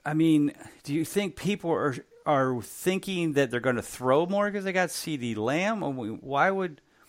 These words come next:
I mean, is there something that you think that, you know, have you heard or, you know, why are people, so, I mean, like, in this one where he's one oh five, he's the fifth running back. Dalvin Cook is third.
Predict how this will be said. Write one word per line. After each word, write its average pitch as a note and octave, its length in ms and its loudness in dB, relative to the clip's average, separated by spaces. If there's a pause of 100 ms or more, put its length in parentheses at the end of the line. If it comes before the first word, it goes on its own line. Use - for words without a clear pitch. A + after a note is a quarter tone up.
(140)
I B2+ 120 0
mean, B2 240 0
is A2+ 120 -6
there E3 140 4
something F#3+ 440 2
that C3 120 2
you B2+ 260 -2
think F3+ 400 -2
that, B2 300 -2 (300)
you B2+ 220 -6
know, A#2 120 0
have G#2+ 140 -4
you D#3 180 -4
heard F3 720 2
or, G#2+ 340 -2 (560)
you B2 80 -8
know, A2+ 60 -6
why C#3 320 4
are G3 120 2
people, D3 800 -2 (140)
so, D#3 140 -2
I C3+ 80 4
mean, C#3 220 4
like, C#3+ 220 2
in C3+ 100 2
this F3+ 180 -2
one F3+ 180 0
where C#3 140 0
he's C3 260 -4
one D3 200 2
oh A#2+ 120 2
five, C#3+ 480 6
he's E3+ 260 -8
the D3+ 80 -8
fifth - 320 -2
running D#3+ 260 0
back. A2 240 0
Dalvin D3 360 2
Cook E3 200 -6
is A2+ 160 -8
third. - 400 -6